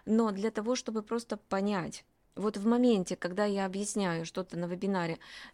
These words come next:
тебе понятна сама информация, если абстрагироваться о том, что я ее не запоминаю?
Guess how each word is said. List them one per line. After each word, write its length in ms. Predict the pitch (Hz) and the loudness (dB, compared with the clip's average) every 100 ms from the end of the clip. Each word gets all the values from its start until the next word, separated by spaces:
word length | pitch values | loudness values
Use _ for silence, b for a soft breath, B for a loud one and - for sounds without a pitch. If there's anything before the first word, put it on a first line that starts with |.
| - | -8
тебе 240 | 185 214 | -2 0
понятна 540 | 208 208 220 302 - 208 | 0 0 2 0 0 -2
сама 320 | - 208 190 | 0 -2 0
информация, 600 | 175 - 185 170 156 170 190 | -2 -4 -2 -2 -4 -2 -2
если 160 | 202 190 | -2 -4
абстрагироваться 760 | - 190 185 240 254 196 - | -4 -4 0 2 2 0 -4
о 40 | 185 | -4
том, 140 | 202 | -4
что 140 | - 185 | -4 -2
я 120 | 185 | -2
ее 100 | 180 | -2
не 100 | 180 | -4
запоминаю? 560 | 175 180 180 175 165 | -4 -4 -4 -4 -6